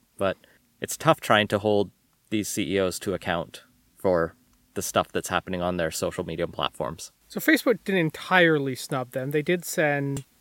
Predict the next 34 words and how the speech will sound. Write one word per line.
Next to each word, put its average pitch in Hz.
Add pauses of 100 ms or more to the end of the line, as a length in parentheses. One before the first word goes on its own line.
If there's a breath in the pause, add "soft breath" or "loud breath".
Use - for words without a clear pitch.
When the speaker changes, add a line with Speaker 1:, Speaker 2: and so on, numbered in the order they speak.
(120)
Speaker 2:
Kevin 165
Chan, 156
their 135
head 147
of 131
public 139
policy 139 (240)
for 123 (240)
Facebook 135
Canada, 127
to -
the 110 (280)
committee, 139
but 151
they 139 (180)
didn't 147 (120)
send 143
the 123
people 135
who 131
were 131
actually 135
requested. 117 (280 soft breath)
So 139 (420)
what 156
that 143
means 139
going 139
forward's 151 (140)
hard 151
to 147
say, 156
but 151
I, 143